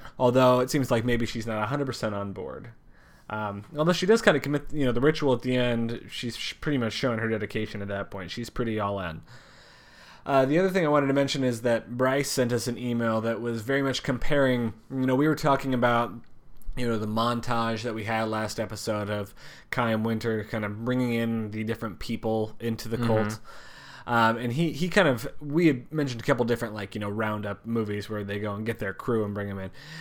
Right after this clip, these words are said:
Speaker 1: Uh, but Bryce mentioned X-Men. And I thought that was a pretty good one because he was saying, you know, Kai is kinda like the Mag-, was like the Magneto, who's kinda the bad side of it, and then Winter, at least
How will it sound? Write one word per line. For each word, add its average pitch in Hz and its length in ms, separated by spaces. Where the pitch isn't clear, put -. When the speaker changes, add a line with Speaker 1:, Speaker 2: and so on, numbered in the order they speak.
Speaker 1:
Uh, 110 220
but 117 160
Bryce 170 300
mentioned 127 280
X-Men. 104 540
And 123 120
I 139 80
thought 160 120
that 156 100
was 139 140
a 127 40
pretty 127 220
good 113 180
one 98 200
because 107 320
he 131 100
was 120 100
saying, 113 280
you 107 80
know, 101 180
Kai 131 240
is 123 140
kinda 123 180
like 110 200
the 104 260
Mag-, 113 440
was 117 180
like 113 160
the 117 60
Magneto, 117 520
who's 104 180
kinda 110 180
the 107 120
bad 117 280
side 113 220
of 110 80
it, 113 60
and 110 100
then 110 140
Winter, 113 340
at 98 100
least 107 360